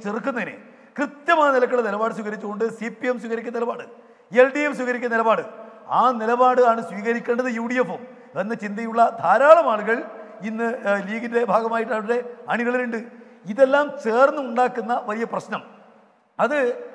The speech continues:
ഇന്ന് ഉയർന്നു വന്നിരിക്കുന്ന ഒരു പുതിയ രാഷ്ട്രീയ പ്രശ്നമാണ്. ഇന്നത്തെ സാഹചര്യത്തിനകത്ത് ഉയർന്നു വന്നിരിക്കുന്ന ഒരു പ്രശ്നമാണ്. അതിൽ നിന്ന് പണ്ടിങ്ങനെയുള്ള നിലപാട് സ്വീകരിച്ചത് അന്നിങ്ങനെയല്ലേ എന്ന്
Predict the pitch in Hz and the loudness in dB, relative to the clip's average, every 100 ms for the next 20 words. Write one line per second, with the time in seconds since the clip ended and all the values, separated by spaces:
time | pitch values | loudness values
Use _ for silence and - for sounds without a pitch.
0 | - - 196 233 233 240 247 240 240 247 | -20 -12 -8 0 2 2 0 -2 -4 -4
1 | 226 220 247 - - 269 254 214 247 254 | -6 -2 -2 -2 -4 -2 0 0 -2 -6
2 | - - - - - 202 247 247 185 226 | -14 -20 -20 -20 -8 -4 -2 -2 0 0
3 | 247 247 254 247 254 240 247 247 247 247 | 0 -2 -2 0 0 0 -2 -6 -6 -4
4 | 233 240 240 240 - - - - 139 294 | -4 -2 -6 -8 -14 -20 -20 2 2 2
5 | 320 302 240 226 - - - 160 220 302 | 0 -2 -4 -6 -10 -20 0 0 2 -2
6 | 285 277 262 247 233 226 202 220 226 226 | 0 4 6 6 4 0 -2 -6 -4 -4
7 | 226 214 226 285 269 254 233 226 226 233 | 0 2 2 0 0 2 2 0 -2 -8
8 | - 170 214 | -16 -8 -6